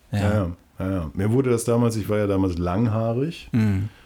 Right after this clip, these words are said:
Speaker 2: und berichtete für das Bielefelder Stadtblatt
Speaker 1: Mhm.
Speaker 2: über ein, äh, Festival, was über Pfingsten, glaub ich, stattfand, im Bielefelder A J Z.
Speaker 1: Ja.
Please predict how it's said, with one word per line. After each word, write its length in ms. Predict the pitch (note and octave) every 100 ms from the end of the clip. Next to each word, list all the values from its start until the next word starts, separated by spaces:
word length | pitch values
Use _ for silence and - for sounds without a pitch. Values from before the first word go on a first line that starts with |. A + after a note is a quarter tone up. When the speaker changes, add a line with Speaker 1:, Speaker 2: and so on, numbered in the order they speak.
| - _ _
Speaker 2:
und 240 | - G2 F#2
berichtete 480 | G2+ B2+ C3 A#2+
für 120 | - G#2
das 240 | F#2+ E2
Bielefelder 480 | A2 D#3 - A#2 A2+
Stadtblatt 760 | - A#2 - - D2 C2+ -
Speaker 1:
Mhm. 460 | B2 A2+ D#3+ A#3 G#2+
Speaker 2:
über 240 | E2+ D#2+ C2+
ein, 400 | D#2+ D#2 D#2 -
äh, 220 | D#2 D2
Festival, 500 | - - - F#2 F#2
was 140 | F2
über 160 | F2 D#2
Pfingsten, 580 | - - E3 F3 - F2+
glaub 220 | D2+ D2
ich, 60 | -
stattfand, 420 | F#2 - F#2+ F2+
im 300 | E2+ D#2+ D#2
Bielefelder 600 | F2 D3+ C#3+ A2 G#2 -
A 180 | - A#2
J 200 | A2 G2
Z. 400 | - - D#2 -
Speaker 1:
Ja. 320 | G#2+ F#2+ F#2+